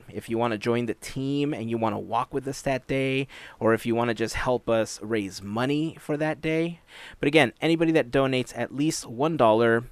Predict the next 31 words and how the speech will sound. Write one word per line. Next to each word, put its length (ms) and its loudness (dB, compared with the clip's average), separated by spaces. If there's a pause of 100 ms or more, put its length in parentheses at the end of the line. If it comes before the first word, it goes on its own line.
you 140 -6
can 180 -6
share 380 2
the 80 2
person's 480 -4
name 260 -2
that 320 0
you're 160 -2
donating 600 0
in 200 -6
memory 320 2
of 320 2
or 200 2
in 120 2
honor 300 0
of, 200 2 (280)
and 160 -2
we 80 2
will 120 2
put 380 -4
them 320 -2
on 120 -6
the 80 -4
board 280 0
that 140 -4
we 80 -12
will 140 -12
be 120 -14
carrying 380 -8
that 220 -10
day. 260 -12